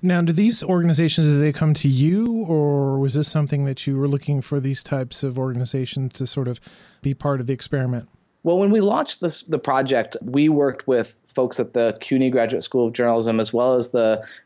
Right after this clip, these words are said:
Speaker 2: New Jersey News Commons at Montclair State University. And those two organizations, um, are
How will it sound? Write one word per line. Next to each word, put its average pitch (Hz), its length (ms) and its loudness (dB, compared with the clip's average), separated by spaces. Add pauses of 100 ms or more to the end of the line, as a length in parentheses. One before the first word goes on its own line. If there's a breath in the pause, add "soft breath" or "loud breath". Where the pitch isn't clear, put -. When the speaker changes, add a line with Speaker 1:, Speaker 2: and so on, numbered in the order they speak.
Speaker 2:
New 139 160 4
Jersey 127 360 2
News 117 360 2
Commons 101 480 -2
at 101 120 -2
Montclair 107 460 0
State 113 380 -2
University. 104 840 -6 (320 loud breath)
And 123 480 2
those 156 340 2
two 147 240 0
organizations, 113 1000 0
um, 107 260 0
are 107 240 -2